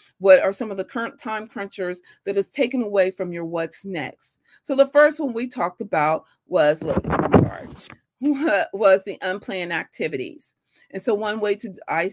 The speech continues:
talked about doing that earlier in the show, was getting a planner. Yes, a planner, a planner that at least will have the day, a calendar of the days.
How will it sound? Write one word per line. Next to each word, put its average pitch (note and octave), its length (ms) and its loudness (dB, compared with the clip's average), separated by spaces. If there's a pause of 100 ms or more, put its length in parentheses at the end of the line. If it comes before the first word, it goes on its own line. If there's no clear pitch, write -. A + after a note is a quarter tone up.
(100)
talked F#3+ 280 -10
about F3+ 260 -6
doing A#3 220 -6
that A3 200 -8
earlier F3 360 -4
in E3+ 60 -10
the E3+ 80 -10
show, D#3+ 460 -6
was F#3+ 160 -6
getting F3 300 -8
a D#3+ 80 -8
planner. D#3 640 -10 (400)
Yes, F3 480 2
a A3+ 140 -4
planner, G3 600 -6 (260)
a G3 80 0
planner B3 420 -2
that B3 180 -2
at A3+ 120 -2
least D4 480 -2
will B3+ 80 0
have A3+ 260 -2
the F3+ 80 -6
day, F3+ 340 -2
a E3+ 80 -4
calendar A3 640 -6
of E3+ 200 -2
the E3+ 120 -8
days. C3+ 640 -2